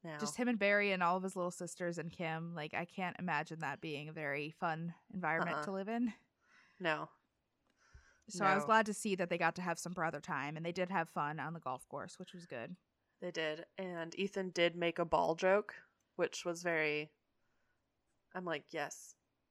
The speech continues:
Speaker 2: It's
Speaker 1: Get
Speaker 2: good
Speaker 1: free,
Speaker 2: to see.
Speaker 1: sir."
Speaker 2: Yes, yes. Um, in honor of Ethan making a ball joke, that's why we're doing this for episode sixty-nine.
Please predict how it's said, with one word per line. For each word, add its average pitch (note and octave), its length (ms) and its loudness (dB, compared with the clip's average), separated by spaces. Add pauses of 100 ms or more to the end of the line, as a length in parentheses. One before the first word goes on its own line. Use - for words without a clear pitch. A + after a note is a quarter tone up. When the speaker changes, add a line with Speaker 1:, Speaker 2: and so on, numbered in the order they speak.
Speaker 2:
It's A3 100 -4
Speaker 1:
Get F3+ 100 -2
Speaker 2:
good G3+ 140 0
Speaker 1:
free, D#3+ 200 6
Speaker 2:
to F3 60 -2
see. D#3 100 -4
Speaker 1:
sir." C#3+ 300 0
Speaker 2:
Yes, F3 420 -4
yes. E3+ 300 -6 (840)
Um, F3 440 0
in G3+ 120 0
honor G#3+ 340 6
of G3 80 0
Ethan F#3 360 -2
making F3 260 -2
a E3 60 0
ball D#3+ 240 2
joke, D3+ 320 -2 (120)
that's D#3+ 200 -4
why E3 200 0
we're E3 160 -6
doing D3+ 240 -6
this C#3+ 160 -6
for D#3 120 -4
episode D#3+ 400 -6
sixty-nine. D3+ 680 -10